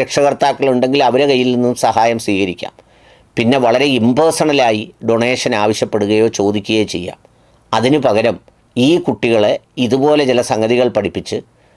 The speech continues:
പുറത്തേക്ക് വിട്ട് വീടുകൾ തോറും നിരങ്ങി ഇത് കൊടുത്തിട്ട് ഇങ്ങനെയൊക്കെ പറഞ്ഞ് "ഞങ്ങൾ പഠിക്കുന്നിടത്തേക്കാണ്, ഞങ്ങൾക്കത് തരണം, ഇത് തരണമെന്ന്"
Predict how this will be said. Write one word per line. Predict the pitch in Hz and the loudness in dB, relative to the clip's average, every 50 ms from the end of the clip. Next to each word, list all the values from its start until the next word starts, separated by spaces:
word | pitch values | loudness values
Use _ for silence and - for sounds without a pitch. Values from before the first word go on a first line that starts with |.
| _ _ _ _ | _ _ _ _
പുറത്തേക്ക് | - 113 113 120 - - 143 143 131 - 143 123 | 0 0 0 0 0 0 -2 -2 0 0 -2 -2
വിട്ട് | 104 95 - - 90 90 - _ _ _ _ _ _ _ - | -2 -2 -4 -6 -6 -6 -10 _ _ _ _ _ _ _ -4
വീടുകൾ | 113 123 135 151 170 170 180 180 175 170 - 139 | -2 0 0 2 2 2 2 2 0 0 0 0
തോറും | 123 123 123 127 127 135 127 113 | 0 2 2 2 2 2 2 2
നിരങ്ങി | 110 107 120 123 127 131 143 156 - _ _ _ _ _ _ _ _ - | 2 2 2 2 0 0 -2 -4 -6 _ _ _ _ _ _ _ _ -4
ഇത് | 127 139 143 170 135 | -2 0 2 2 2
കൊടുത്തിട്ട് | 135 113 - - - 113 95 - 127 143 147 - _ _ _ - - | 2 0 0 0 -2 -4 -2 -2 -2 -2 -4 -4 _ _ _ -6 -2
ഇങ്ങനെയൊക്കെ | 123 131 143 147 147 135 123 - - - - | 0 0 0 2 2 0 0 0 -2 -2 0
പറഞ്ഞ് | 107 101 107 113 131 135 131 | 0 0 0 0 0 0 0
"ഞങ്ങൾ | 120 120 127 131 117 | 2 2 2 2 0
പഠിക്കുന്നിടത്തേക്കാണ്, | 104 107 104 92 123 113 113 107 101 113 117 110 - 110 104 104 117 131 131 | 0 -2 -2 -2 -2 -2 -2 -2 0 0 -2 0 0 0 0 0 0 0 0
ഞങ്ങൾക്കത് | 113 110 113 104 113 107 104 104 | 0 0 0 0 0 2 2 2
തരണം, | 104 101 98 104 110 117 117 | 2 2 2 0 0 0 0
ഇത് | 104 107 113 | 0 0 2
തരണമെന്ന്" | 110 101 101 101 101 104 101 | 2 2 0 0 0 0 0